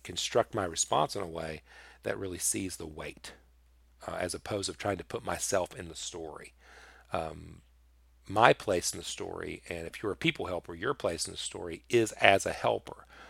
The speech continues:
And so, okay, what's a helper to do when they see a struggler being crushed under the weight of someone else's oppression, right? As opposed to which person can I identify with more?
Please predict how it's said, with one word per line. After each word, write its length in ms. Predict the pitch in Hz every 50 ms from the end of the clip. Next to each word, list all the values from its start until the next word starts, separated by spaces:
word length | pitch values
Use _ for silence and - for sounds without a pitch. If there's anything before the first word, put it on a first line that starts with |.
| - - - - -
And 100 | - 95
so, 300 | - - 113 95 92 87 90 -
okay, 140 | - - 98
what's 280 | 92 92 107 107 - -
a 60 | 90
helper 480 | - - - - 120 120 - - 101
to 140 | - 78 -
do 640 | 80 - - 160 - - - - - - - - - - - - - - - - - - - _
when 140 | 104 98 92
they 120 | 90 85
see 260 | - - - 107 101
a 80 | 90 85
struggler 680 | - - - - 101 95 90 87 85 85 85 87 - - _ _ _ _ - _ _ _ - _ _
being 180 | 98 92 82
crushed 400 | 78 - - 113 98 - - - -
under 160 | 98 87 82
the 80 | 80
weight 280 | 78 82 90 82 85 -
of 100 | - -
someone 320 | - - 92 82 78 80 80
else's 280 | 80 - - - -
oppression, 480 | 78 76 - - 82 - - - - - - - _ _ _ _ _ _ _ _ _ _ _ _ _ _ _ _ _
right? 260 | 92 92 90 87 - -
As 160 | - 92 -
opposed 520 | - - - - 95 87 85 85 - -
to 280 | - 101 92 87 82 - - - - - - - - - -
which 460 | - 98 98 110 - - - - -
person 420 | - - 113 104 95 - - 95 85
can 180 | - - 92
I 120 | 92 85 82
identify 500 | 80 78 80 87 82 82 - - 85 80
with 280 | 78 76 73 - -
more? 320 | 78 80 80 78 78 82